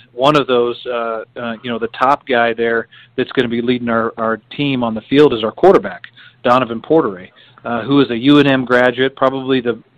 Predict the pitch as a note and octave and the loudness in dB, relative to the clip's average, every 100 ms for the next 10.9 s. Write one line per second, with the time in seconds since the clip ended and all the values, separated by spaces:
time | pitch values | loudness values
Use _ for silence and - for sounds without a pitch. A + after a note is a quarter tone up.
0 | _ B2+ C#3 C3+ A#2 C#3+ C3+ B2 B2 - | _ -4 -2 -2 -2 -4 0 0 0 -6
1 | B2 C3 B2 A#2 B2+ B2+ B2 A#2+ - A#2 | -4 -2 -4 -4 -4 0 -2 -4 -8 -8
2 | - C#3 B2+ B2 A#2 C3+ C3 B2 A#2 A2+ | -2 0 0 -2 -2 -6 -6 -4 -6 -6
3 | A2 A#2 C3 C#3 A#2 G#2+ A2+ - - _ | -6 -2 0 -2 -4 -8 -8 -10 -16 _
4 | - - - A#2+ A#2 A2+ A#2 - - A#2+ | -20 -20 -8 -4 -2 -4 -8 -8 -2 0
5 | A#2 A#2 C3 C3 - C3 B2 B2 A#2+ B2+ | 0 2 4 2 0 -2 0 0 0 0
6 | A2+ A#2+ D3 C3 B2 A#2 A2+ _ _ _ | 0 4 4 4 -2 -2 -6 _ _ _
7 | _ C3+ - C3 B2 - B2 - - F3+ | _ -10 0 0 0 -2 -4 -4 -4 -2
8 | D#3+ A2+ A#2 - - - - A#2+ A#2+ A#2+ | -2 -4 -6 -12 -20 -20 -8 -2 0 2
9 | B2 C3+ C3+ C3+ C3 B2+ B2+ A#2 B2 A#2+ | 4 4 2 -2 0 0 0 0 -2 0
10 | A#2+ - - B2+ C3 A#2+ A#2+ A2+ | -4 -8 -2 0 0 -4 -8 -10